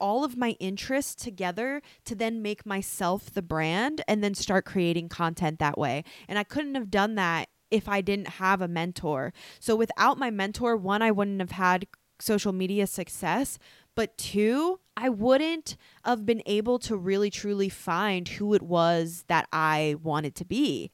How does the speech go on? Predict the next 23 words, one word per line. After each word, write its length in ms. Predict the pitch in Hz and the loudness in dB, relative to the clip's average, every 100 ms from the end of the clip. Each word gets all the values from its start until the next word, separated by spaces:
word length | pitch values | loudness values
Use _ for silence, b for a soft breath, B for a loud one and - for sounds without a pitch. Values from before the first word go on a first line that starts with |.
| - | 0
I 80 | |
wouldn't 360 | 220 202 247 285 | 2 2 0 0
have 100 | 247 | -6
truly 460 | - - 233 240 214 | -6 -4 -2 -2 0
been 180 | 214 202 | -2 -2
able 320 | 190 190 202 | -2 2 0
to 260 | 190 - 185 | 0 -4 -4
create 500 | - 190 180 247 - | -2 -2 0 0 -2
this 140 | 190 | -8
person 400 | - 196 185 180 | -6 -6 -4 -6
that 100 | 175 | -4
I 100 | 165 | -4
wanted 340 | 165 170 175 170 | -2 -2 -4 -6
to 100 | 175 | -8
become, 560 | 151 - 220 226 185 | -10 -6 -2 0 0
because 240 | 170 220 196 | -2 -4 0
going 380 | 208 220 262 | 2 2 2
online 580 | 240 220 185 170 175 226 | 0 2 2 4 4 2
to 120 | 247 226 | -2 -2
find 280 | 202 190 | 0 0
a 60 | 196 | 0
mentor, 680 | 175 156 175 226 233 254 - | 0 -2 -2 2 4 4 2
uh, 200 | - 180 | -2 -2